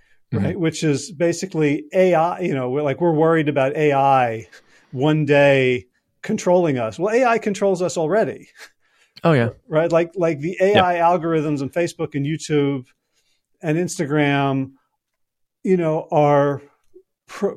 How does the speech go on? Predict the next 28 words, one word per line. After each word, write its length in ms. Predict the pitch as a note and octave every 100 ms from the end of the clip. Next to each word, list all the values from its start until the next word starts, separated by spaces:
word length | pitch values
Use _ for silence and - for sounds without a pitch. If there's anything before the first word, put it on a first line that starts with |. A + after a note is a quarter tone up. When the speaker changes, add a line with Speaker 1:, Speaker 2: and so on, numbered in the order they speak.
| -
Speaker 2:
promoting 760 | - F3+ E3+ F3+ F#3+ F#3 F#3 E3
antisocial 560 | E3 E3+ E3 D3 D3+
behavior 720 | C3 B2+ C#3 C3 C3+ C3 C3 - _ _ _ _ _
for 920 | - - D#3 D3 C#3+ C3+ C3 B2+ A#2+ - - _ _ _ _
monetary 600 | D#3 D3+ D3 D3 D#3+ D3 B2
gain, 380 | B2 G2+ A2+ _ _ _
for 300 | - C3 C3
eye-, 160 | C#3+
Speaker 1:
Yeah, 60 | D3+ -
they're 100 | D#3
Speaker 2:
eyeballs 380 | D#3 B2 A2+ D#3
and, 220 | C3+ D3
and 160 | C#3
impressions 580 | C3 C#3+ C#3 - C3 B2+
and 100 | C3+
engagement. 580 | A#2+ A#2 A2 A2 - _ _ _ _ _ _ -
Speaker 1:
Yeah, 80 |
and 100 | A2
fostering 400 | - G#2+ - A#2+
anger, 300 | F#2 F#2 A2
'cause 180 | A2 F2+
they 220 | G2 F#2
know 140 | F#2 F#2
that, 120 | F#2
that 180 | F2 - _ _ -
people 200 | G2 G2
click 280 | - -
on 320 | F2+ F2 F2+